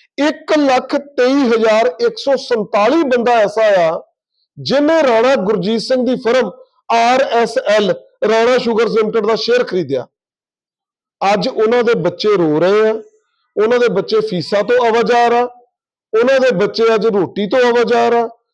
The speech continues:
ਲੋਕੀ ਸੜਕਾਂ ਤੇ ਖੜੇ, ਲੋਕੀ ਗਲੀਆਂ 'ਚ ਡਿੱਗਦੇ ਫਿਰਦੇ ਆ, ਕਿਉਂਕਿ ਸ਼ੇਅਰ ਮਾਰਕੀਟ ਇਹਨਾਂ ਨੇ ਡਾਊਨ ਕਰਤੀ।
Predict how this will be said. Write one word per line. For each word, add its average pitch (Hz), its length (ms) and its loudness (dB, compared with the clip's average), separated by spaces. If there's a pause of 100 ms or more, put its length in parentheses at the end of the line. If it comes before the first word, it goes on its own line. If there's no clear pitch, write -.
(140)
ਲੋਕੀ 220 380 0
ਸੜਕਾਂ 214 520 -2
ਤੇ 226 140 0 (100)
ਖੜੇ, 226 260 0
ਲੋਕੀ 202 400 -2
ਗਲੀਆਂ 202 440 -2
'ਚ 196 80 -4
ਡਿੱਗਦੇ 185 480 -2
ਫਿਰਦੇ 208 360 0
ਆ, 214 60 0 (400)
ਕਿਉਂਕਿ 277 500 0
ਸ਼ੇਅਰ 233 460 0
ਮਾਰਕੀਟ 190 520 -2
ਇਹਨਾਂ 196 320 0
ਨੇ 190 140 0
ਡਾਊਨ 139 300 -4
ਕਰਤੀ। - 360 -14